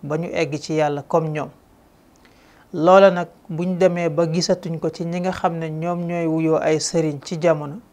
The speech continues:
dañoo war a taxaw, xam fan, xamaat fan la ñuy teg suñu tànk. Te loolu dara jiituwu ci lu dul,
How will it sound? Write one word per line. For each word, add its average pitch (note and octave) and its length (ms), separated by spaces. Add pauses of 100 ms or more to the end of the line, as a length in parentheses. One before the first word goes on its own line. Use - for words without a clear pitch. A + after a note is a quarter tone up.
(1000)
dañoo D#3+ 300
war E3 140
a D3+ 40
taxaw, D#3+ 460 (560)
xam F3+ 240 (100)
fan, F#3+ 480
xamaat E3+ 500
fan F#3+ 300
la F#3 60
ñuy F3 160
teg E3 180
suñu D3+ 240
tànk. C3+ 460 (1040)
Te - 120
loolu F3+ 280
dara F3+ 300
jiituwu E3+ 380
ci F3 120
lu E3 140
dul, F3+ 220